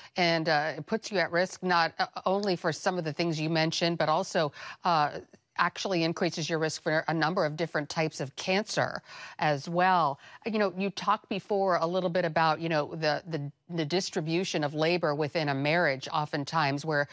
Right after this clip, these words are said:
you have two parents who are working, and yet the mother is the one who's doing eighty percent of the domestic stuff.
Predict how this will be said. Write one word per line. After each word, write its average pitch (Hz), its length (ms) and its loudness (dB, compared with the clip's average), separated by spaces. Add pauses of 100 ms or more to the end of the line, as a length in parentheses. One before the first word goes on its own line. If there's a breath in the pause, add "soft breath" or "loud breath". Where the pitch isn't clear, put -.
(200 loud breath)
you 180 80 2
have 156 160 -2
two 226 280 0
parents 202 640 0
who 190 180 -2
are 156 120 4
working, 156 640 0 (320 loud breath)
and 175 220 2
yet 170 200 0
the 165 60 2
mother 165 640 2
is 170 180 0
the 180 80 -4
one 170 220 2
who's 165 240 -2
doing 165 420 0
eighty 185 280 -2
percent 165 460 -2
of 156 120 -6
the 156 80 -2
domestic 156 600 -2
stuff. - 180 -2